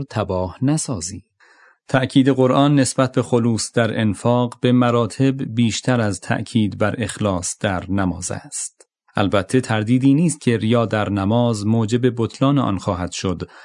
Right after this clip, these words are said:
اما کمتر آیه‌ای در قرآن وجود دارد که به اخلاص در نماز سفارش کرده باشد.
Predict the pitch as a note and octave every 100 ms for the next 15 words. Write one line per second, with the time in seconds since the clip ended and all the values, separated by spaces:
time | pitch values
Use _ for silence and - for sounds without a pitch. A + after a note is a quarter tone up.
0 | - E3+ F3 E3+ E3 C#3+ B2+ C3 C3 C3
1 | C3+ C#3+ A#2+ A2 - A2+ A2+ G2 G2 G2+
2 | F2+ G#2 G2 F#2+ A#2 A#2+ B2 - A2+ G2
3 | - A2 G2+ G#2 G2 F#2+ F#2 F#2 - A#2
4 | - G2 F2 - F#2 E2+ F2 F2+ - -